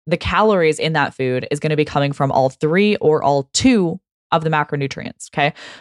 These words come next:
Which is a good segue into our next topic. Now, I know I talked a lot about calories, but it's not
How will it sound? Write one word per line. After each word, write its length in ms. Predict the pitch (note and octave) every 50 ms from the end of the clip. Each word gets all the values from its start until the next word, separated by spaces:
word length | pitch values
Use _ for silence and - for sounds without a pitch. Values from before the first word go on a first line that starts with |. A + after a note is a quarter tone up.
| _
Which 180 | - F3+ F3 -
is 420 | - E3 F3 E3+ E3+ D#3 D3 C#3+ - _ _ _ _ _ _ -
a 60 | E3+
good 200 | F#3 F#3+ F#3 F3
segue 300 | - F3+ D#3+ D#3 D#3 D3
into 640 | G2 D3+ D#3 - E3 D#3 D#3 D3+ D3 D3 D3 D3 - - _
our 180 | D3 D3 C#3+ C#3+
next 400 | D3 D3+ D#3+ D#3+ - - - -
topic. 500 | - E3+ D3+ - - G2+ C3+ G#3 - - - _ _ _ _ _ _ _ _ _
Now, 140 | E3+ F3+ E3
I 80 | D#3+ D#3
know 160 | D#3 D#3 D#3
I 80 | E3 F3
talked 320 | F3+ - F#3+ E3 E3 -
a 60 | E3+ D#3+
lot 340 | D#3 D#3 D3+ D3 D3 -
about 400 | - D3 D3 D3 C#3+ C3 - _
calories, 680 | - - - D3+ C#3 C3+ B2+ - - A#1 B1+ - - - - _ _ _ _ _ _ _
but 100 | - E3
it's 140 | E3 D#3 -
not 340 | D#3+ E3 E3 E3 E3+ F3 -